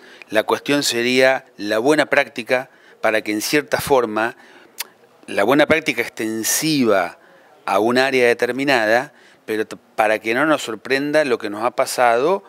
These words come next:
con el tema de fitosanitarios, donde la discusión ya no está en el, en el ambiente técnico,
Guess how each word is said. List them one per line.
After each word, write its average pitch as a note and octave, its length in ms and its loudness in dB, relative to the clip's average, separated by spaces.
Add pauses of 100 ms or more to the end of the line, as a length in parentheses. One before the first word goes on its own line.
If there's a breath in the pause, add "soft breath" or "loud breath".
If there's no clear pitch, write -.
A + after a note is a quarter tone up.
(140 soft breath)
con A2 320 -4
el B2 160 -6
tema B2+ 300 0
de A#2 340 -2
fitosanitarios, G2+ 880 -4 (420 soft breath)
donde F#2+ 220 -10
la G2+ 60 0
discusión B2 560 -2
ya C3+ 340 2 (220 loud breath)
no A2+ 120 -6
está C3 480 0 (300 loud breath)
en G#2+ 200 -6
el, G#2 380 -2
en G#2+ 140 -4
el G#2+ 100 -2
ambiente B2+ 540 -2
técnico, E3 800 0